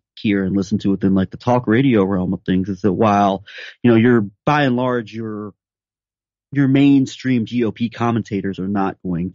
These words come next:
to endorse, like, you know, martial law or chaos theories, but also the,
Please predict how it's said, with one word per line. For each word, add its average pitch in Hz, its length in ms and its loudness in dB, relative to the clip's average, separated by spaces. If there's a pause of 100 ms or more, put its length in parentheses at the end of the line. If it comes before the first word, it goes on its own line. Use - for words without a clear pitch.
to 87 500 -6
endorse, 107 560 2
like, 95 340 -2
you 113 80 2
know, 98 120 0
martial 104 380 0
law 101 360 2
or 101 200 0
chaos 113 420 0
theories, 131 200 2 (240)
but 214 100 4
also 240 400 4 (340)
the, 180 360 -2